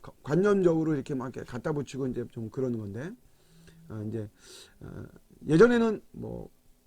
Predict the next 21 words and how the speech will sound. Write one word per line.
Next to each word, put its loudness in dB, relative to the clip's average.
사복음서다 2
이렇게 -6
요 0
네 8
생물이, 0
예, -6
그렇게도 4
이야기하고 4
그랬는데 -2
뭐 -4
그거 10
그렇게 8
뭐 2
중요하지 0
않고요. -4
우리 -6
성도분들이 4
이제, 0
어, -8
아는 2
거는 0